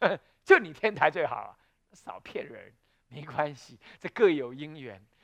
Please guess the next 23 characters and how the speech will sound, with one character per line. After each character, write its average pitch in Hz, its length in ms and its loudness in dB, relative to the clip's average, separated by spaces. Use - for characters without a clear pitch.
每 190 220 6
个 220 100 8
人 262 120 8
都 285 120 4
可 240 80 6
以 196 120 6
说 208 220 4
我 147 260 -4
家 185 260 8
这 175 180 -2
水， - 200 -20
嗯， 170 120 -20
什 143 120 -16
么 123 140 -6
西 185 280 -16
瓜 170 200 8
最 156 200 -2
甜， 110 320 -12
这 202 140 2
没 180 160 -8
有 165 280 4
问 120 180 -6
题， - 360 -20